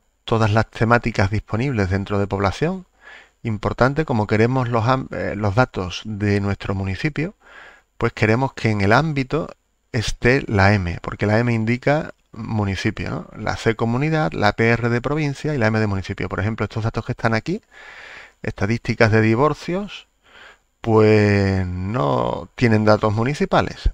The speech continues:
porque falta la M. Entonces, nosotros vamos a elegir, eh, este primero, que sí tiene datos municipales. Eh, además, son las cifras oficiales de la población municipal. Estamos aquí en los datos,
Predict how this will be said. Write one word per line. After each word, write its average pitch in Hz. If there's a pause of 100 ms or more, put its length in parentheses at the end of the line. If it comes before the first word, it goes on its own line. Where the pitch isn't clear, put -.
porque -
falta 107
la 131
M. 98
Entonces, 107 (760)
nosotros 110
vamos 117
a 117
elegir, 120
eh, -
este -
primero, 143
que -
sí -
tiene 127
datos 113
municipales. 98 (160)
Eh, 101
además, 104
son 110
las 98
cifras 113
oficiales 117
de 123
la 120
población 123 (160)
municipal. - (1900)
Estamos 110
aquí 110
en 104
los 104
datos, 160